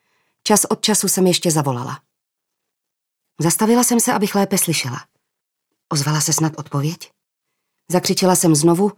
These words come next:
ale neuslyšela jsem nic. Vítr sílil a nad hlavami mi hučely větve stromů. Znovu jsem vykročila, šlápla na zledovatělý kámen a uklouzla. Smíkla jsem sebou, sjela z krátkého blátivého svahu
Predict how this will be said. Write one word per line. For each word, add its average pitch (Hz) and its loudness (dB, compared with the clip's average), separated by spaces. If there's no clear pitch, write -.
ale 180 0
neuslyšela 165 0
jsem 135 -2
nic. - -10
Vítr 185 4
sílil 185 4
a 151 2
nad 160 2
hlavami 180 2
mi 160 4
hučely 165 0
větve 160 0
stromů. 127 -4
Znovu 165 4
jsem 160 4
vykročila, 160 0
šlápla 180 4
na 170 6
zledovatělý 170 4
kámen 180 4
a 160 0
uklouzla. 139 -2
Smíkla 214 4
jsem 214 4
sebou, 208 4
sjela 196 4
z 196 -2
krátkého 185 4
blátivého 175 4
svahu 185 0